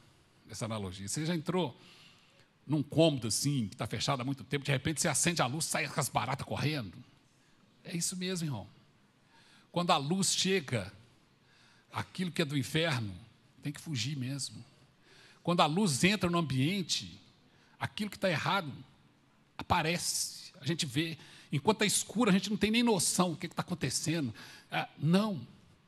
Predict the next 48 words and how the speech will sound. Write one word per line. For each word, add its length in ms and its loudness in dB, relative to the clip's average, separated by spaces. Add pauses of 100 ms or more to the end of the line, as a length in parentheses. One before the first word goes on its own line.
(120)
Mas 140 4
a 60 6
hora 80 2
que 80 0
acende 320 4
a 40 4
luz, 540 4
a 60 0
hora 80 2
que 100 -8
traz 380 2
luz, 720 2 (420)
a 60 -2
coisa 260 2
aparece. 540 0 (180)
E 80 -2
quando 240 4
nós 140 6
chegamos 480 2
para 140 2
alguém 160 2
e 40 -2
pedimos 360 -2
assim, 320 0 (380)
"Me 100 -4
ajuda", 680 -4
sabe 160 -2
o 40 -2
que 60 -8
nós 60 -2
estamos 180 -2
dizendo? 400 2
Sabe 120 -10
o 20 -14
que 80 -10
nós 80 -2
estamos 140 -4
fazendo? 380 0
Nós 100 -4
estamos 160 -6
simplesmente 380 -2
ligando 240 0
o 40 2
interruptor 440 -4
e 20 -4
acendendo 420 0
a 40 -4
lâmpada. 460 -2